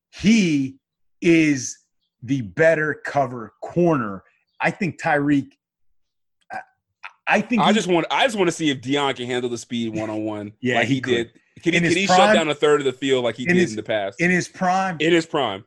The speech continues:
Speaker 1: he can handle the speed.
Speaker 2: It, tell me it wouldn't be great to watch, though.
Speaker 1: Oh, it would, but I would, I would, <sighs> just Jerry Riley. How about Randy Moss versus Deion?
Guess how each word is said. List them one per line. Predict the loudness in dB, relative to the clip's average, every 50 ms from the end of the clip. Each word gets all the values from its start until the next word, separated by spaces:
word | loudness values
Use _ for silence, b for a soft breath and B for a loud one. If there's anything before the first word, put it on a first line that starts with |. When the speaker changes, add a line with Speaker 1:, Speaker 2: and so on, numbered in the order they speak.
| _ _
Speaker 1:
he | -6 -6 -4
can | -4 -8 -8
handle | -8 -8 -8 -8 -8 -10 -12
the | -14 -16 -20
speed. | -20 _ -20 -20 -20 _ _ _ _ _ _ _ _
Speaker 2:
It, | -4 -4 -4 -4 _ _
tell | -6 -6 -4
me | -2 -4
it | -4 -4
wouldn't | -4 -8 -8 -10
be | -12 -14
great | -12 -10 -12 -10 -10
to | -10
watch, | -10 -10 -10 -10 -12
though. | _ -8 -2 0
Speaker 1:
Oh, | 2 2 2
it | 0
would, | 0 2 2 4 4 4 2 2 -2 -4 -8 b b b
but | -2 0
I | 0 2
would, | 2 2 0 -2 -4 -10 _ _ _ _ _ _ _ _ _ _ _ _ -4
I | -4 -4
would, | -2 -4 -8 -10 -10 -10 B B B B B
<sighs> | B -20 -18 -18 -18 -20 -20
just | -18 -16 -16 -18 -16 _
Jerry | -14 -12 -10 -10 -10 -10 -12 -12 -14 -14
Riley. | -16 -14 -14 -14 -14 -16 -16 -18 -20 B B B B
How | 0 0
about | 2 2 0 0 -4 -8
Randy | -6 -4 -2 -2 -2 -2 -4 -6 -6
Moss | -6 -4 -4 -2 -4 -4 -6 -10 -14 -16 -18 -20 -18 _
versus | -14 -14 -14 -14 -14
Deion? | -14 -14 -14 -14 -16 -20 -20